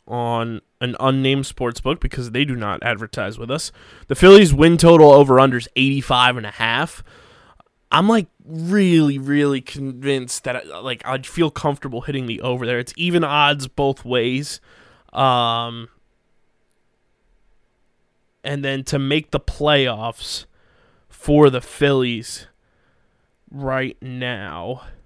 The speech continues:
yes is plus a hundred, no is minus one twenty-two. I mean,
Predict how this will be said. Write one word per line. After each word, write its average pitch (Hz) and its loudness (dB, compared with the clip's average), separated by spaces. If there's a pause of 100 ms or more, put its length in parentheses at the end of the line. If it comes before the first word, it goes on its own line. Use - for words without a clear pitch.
(500)
yes 151 0
is 147 -4
plus - -2
a 143 -4
hundred, 190 -2 (400)
no 156 4
is 147 0
minus 151 -2
one 156 -6
twenty-two. 190 0 (1120)
I 151 -2
mean, 165 0